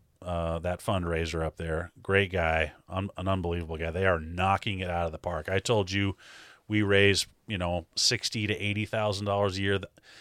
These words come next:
If they didn't, if they didn't top a hundred thousand last year, I don't know what's going on.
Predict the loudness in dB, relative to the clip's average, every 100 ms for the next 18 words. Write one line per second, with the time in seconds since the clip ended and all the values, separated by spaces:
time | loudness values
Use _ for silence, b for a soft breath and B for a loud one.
0 | B B -2 6 8 8 6 0 -6 -4
1 | 0 2 2 0 2 2 2 0 0 0
2 | 0 2 2 0 -2 -2 -2 -2 0 0
3 | -4 _ _ _ _ _ -4 2 4 4
4 | 2 0 -2 -6 -4 -4 -4 -6